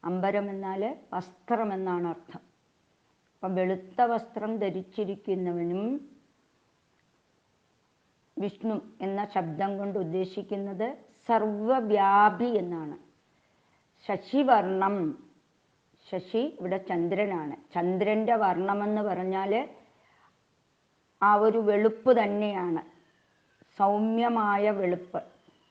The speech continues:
ശശിവർണം ചതുർഭുജം പ്രസന്നവദനം ധ്യായേ സർവവിഘ്നോപശാന്തയേ.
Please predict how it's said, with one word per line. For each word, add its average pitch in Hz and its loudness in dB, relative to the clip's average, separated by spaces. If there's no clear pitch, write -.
ശശിവർണം 202 2
ചതുർഭുജം 196 2
പ്രസന്നവദനം 214 2
ധ്യായേ 202 8
സർവവിഘ്നോപശാന്തയേ. 185 -4